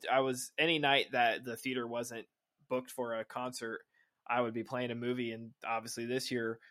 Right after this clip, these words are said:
we have nothing. And I've had people reach out and they're like,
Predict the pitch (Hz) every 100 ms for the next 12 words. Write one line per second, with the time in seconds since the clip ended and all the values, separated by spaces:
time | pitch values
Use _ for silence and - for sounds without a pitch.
0 | _ _ - 123 120 110 - 127 131 -
1 | 110 110 113 117 123 120 120 123 120 113
2 | 110 123 117 117 107 101 101